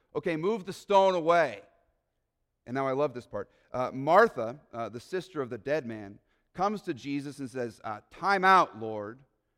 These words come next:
By this time, there will be an odor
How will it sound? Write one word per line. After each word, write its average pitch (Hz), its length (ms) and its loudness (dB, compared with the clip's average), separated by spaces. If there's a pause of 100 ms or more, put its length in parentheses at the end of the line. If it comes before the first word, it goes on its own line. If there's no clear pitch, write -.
(300)
By 151 220 2
this 202 260 -2
time, 127 540 -6 (260)
there 135 240 -2
will 156 160 0
be 160 340 -8
an - 200 -4
odor 226 500 8